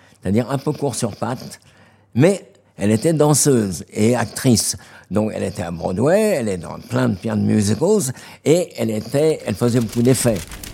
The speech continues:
Le vêtement, c'est, c'est une obsession chez moi,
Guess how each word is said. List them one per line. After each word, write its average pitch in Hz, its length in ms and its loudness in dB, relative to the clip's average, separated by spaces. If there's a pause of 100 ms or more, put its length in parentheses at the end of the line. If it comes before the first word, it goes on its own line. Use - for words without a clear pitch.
(3000)
Le 135 80 6
vêtement, 165 520 2
c'est, 117 480 0
c'est 113 260 2 (400)
une 151 320 8 (140)
obsession 120 640 2
chez 85 160 -8
moi, 82 240 -10